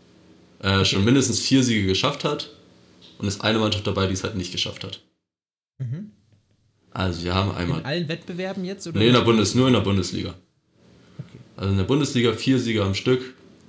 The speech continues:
Speaker 1: und eine Mannschaft hat's halt nicht geschafft.
Speaker 2: Okay.
Speaker 1: Wir haben einmal die glorreiche Borussia aus Dortmund, Leverkusen, Hoffenheim,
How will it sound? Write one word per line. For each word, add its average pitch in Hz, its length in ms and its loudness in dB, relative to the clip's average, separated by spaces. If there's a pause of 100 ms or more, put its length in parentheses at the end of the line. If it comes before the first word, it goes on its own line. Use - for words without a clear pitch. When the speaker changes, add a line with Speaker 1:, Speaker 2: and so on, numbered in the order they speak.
(600)
Speaker 1:
und 101 140 -6
eine 104 180 0
Mannschaft 98 360 -2
hat's 90 200 -6
halt 87 140 -8
nicht 82 180 -10
geschafft. - 400 -10 (680)
Speaker 2:
Okay. - 240 -14
Speaker 1:
Wir 95 160 -2
haben 98 280 0
einmal 95 580 0 (220)
die 90 440 -2
glorreiche 95 560 0
Borussia 92 520 -2
aus 90 160 -8
Dortmund, 95 420 -4 (680)
Leverkusen, 117 840 -2 (480)
Hoffenheim, 120 760 0